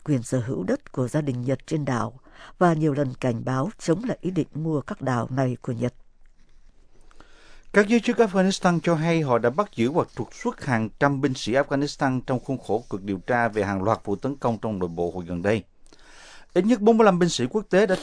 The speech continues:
Speaker 2: thiệt mạng trong năm nay khi các lực lượng an ninh Afghanistan đã quay vũ khí lại bắn vào các đồng sự quốc tế của họ.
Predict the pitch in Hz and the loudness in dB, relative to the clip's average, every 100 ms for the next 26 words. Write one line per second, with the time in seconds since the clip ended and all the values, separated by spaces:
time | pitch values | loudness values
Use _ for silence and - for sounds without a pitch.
0 | - 113 113 101 104 143 143 147 147 135 | -2 -2 2 2 2 0 0 2 2 0
1 | - 127 156 123 101 104 - 123 127 123 | -2 -4 0 0 2 2 2 0 0 0
2 | 131 - - 131 - 127 110 117 - 139 | -2 0 -2 -2 0 -2 0 -4 -2 -2
3 | 110 120 - 170 98 98 113 196 190 - | 0 -6 -6 0 0 2 2 2 -2 -4
4 | 139 92 - 90 - 143 123 170 143 113 | -2 -2 -4 -6 -6 -6 -2 0 -2 -2
5 | 87 85 | 0 -2